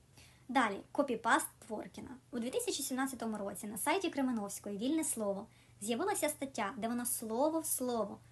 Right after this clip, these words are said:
повторює висловлювання Дворкіна про свідків Єгови. «На душу населення у нас втричі більше єговістів». Дворкін у дві тисячі десятому році сказав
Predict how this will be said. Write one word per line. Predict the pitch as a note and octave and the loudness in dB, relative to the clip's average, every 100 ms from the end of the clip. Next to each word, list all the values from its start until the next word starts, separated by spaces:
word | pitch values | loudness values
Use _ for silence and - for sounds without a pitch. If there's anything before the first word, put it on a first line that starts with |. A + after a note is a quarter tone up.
| - | -10
повторює | - - - A3+ C#4+ | -8 -6 -4 0 2
висловлювання | C4 A3 - G#3 A#3 A#3 B3 | 0 -2 -2 -2 0 0 -2
Дворкіна | G#3+ G3 A3 D4 D#4 - - - | 0 -2 0 -2 -4 -6 -20 -8
про | A3 | -6
свідків | - A#3 A3+ G#3+ | -4 -6 -4 -4
Єгови. | G#3+ G3+ G3 - - - - - - - - | -2 -2 -4 -6 -14 -20 -20 -20 -20 -20 -6
«На | A#3+ C4 | 2 4
душу | E4 C4 A3 | 4 4 -2
населення | G3 D#4+ G4+ F#4+ F#4 F4 | 0 2 4 2 -2 -2
у | |
нас | A#3 - | 0 0
втричі | - - D4 - | -4 -2 0 2
більше | B3+ A3 - A#3 | 0 0 -4 -4
єговістів». | A3 G#3 F#3+ - - - - - _ - - - _ - | -4 -2 -4 -6 -10 -16 -20 -20 _ -20 -20 -20 _ -8
Дворкін | A3 B3+ D4 D4 C4 | 2 4 4 4 0
у | C4 | 0
дві | C4 | 0
тисячі | A4+ - D4+ | -2 -2 0
десятому | A#3 B3 C4 D#4 D4+ | 0 2 2 2 0
році | G#3+ G3+ G#3+ | 0 -4 -6
сказав | - A3+ A#3+ | -4 -2 -2